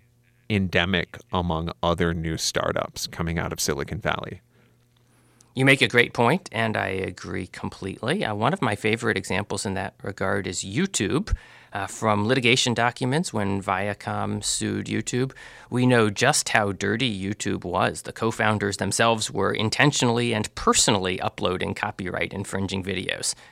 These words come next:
Speaker 2: They weren't doing that because they hated copyright law, although they did. They, they were doing it because they wanted to get a comparative advantage. They wanted to get more great videos on their site so that people would watch YouTube rather than some of their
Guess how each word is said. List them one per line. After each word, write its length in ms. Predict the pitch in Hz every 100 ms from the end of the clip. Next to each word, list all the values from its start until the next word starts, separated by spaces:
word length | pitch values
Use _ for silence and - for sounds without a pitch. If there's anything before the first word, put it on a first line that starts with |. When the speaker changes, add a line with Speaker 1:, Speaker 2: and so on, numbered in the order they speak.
| - _ -
Speaker 2:
They 100 | 202
weren't 280 | 247 262 127
doing 260 | 160 160
that 260 | 147 143 - - -
because 320 | 139 143 131
they 260 | 127 117 110
hated 400 | 123 139 120 113
copyright 500 | 131 - 107 92 -
law, 280 | 101 - 170
although 220 | - 135 107
they 120 | 101
did. 320 | 143 - 135 - -
They, 160 | 120
they 140 | 117 127
were 140 | 127
doing 320 | 190 190 123
it 180 | 131 -
because 560 | 131 139 127 120 - - - - _ _
they 100 | -
wanted 300 | 160 147 139
to 40 | 135
get 140 | 127
a 40 | 127
comparative 440 | 139 110 104 104
advantage. 540 | 131 180 107 - - -
They 100 | -
wanted 300 | 139 127 120
to 80 | -
get 380 | 107 113 - - - _
more 320 | 117 135 127 123
great 320 | 107 117 98
videos 480 | 113 117 113 110 107
on 300 | 113 110 107
their 260 | 113 113 127
site 340 | - 95 120
so 120 | -
that 120 | 123 -
people 360 | 127 120 117
would 100 | 113
watch 380 | 107 113 117 -
YouTube 420 | 156 - 117 104
rather 320 | 104 104 107
than 140 | 101 101
some 200 | 104 101
of 220 | 95 -
their 320 | 107 95 95